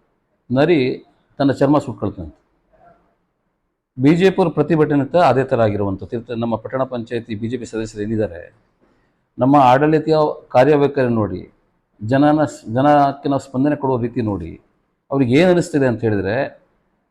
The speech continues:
"ಇನ್ಮೇಲೆ ನಾವು ಬರೋದಿಲ್ಲ ಈ ಪಟ್ಟಣ ಪಂಚಾಯತಿಯಲ್ಲಿ, ನಮ್ಗೆ ಕಷ್ಟ ಆಗ್ತದೆ, ಮತ್ತೆ ಎಲ್ಲಕ್ಕಿಂತ ಜಾಸ್ತಿಯಾಗಿ,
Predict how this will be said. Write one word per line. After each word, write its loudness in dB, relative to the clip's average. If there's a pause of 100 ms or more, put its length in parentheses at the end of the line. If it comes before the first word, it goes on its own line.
(280)
"ಇನ್ಮೇಲೆ 4
ನಾವು 4
ಬರೋದಿಲ್ಲ 6
ಈ 6
ಪಟ್ಟಣ 0
ಪಂಚಾಯತಿಯಲ್ಲಿ, -2
ನಮ್ಗೆ 0
ಕಷ್ಟ -4
ಆಗ್ತದೆ, 2
ಮತ್ತೆ -2
ಎಲ್ಲಕ್ಕಿಂತ -2
ಜಾಸ್ತಿಯಾಗಿ, -2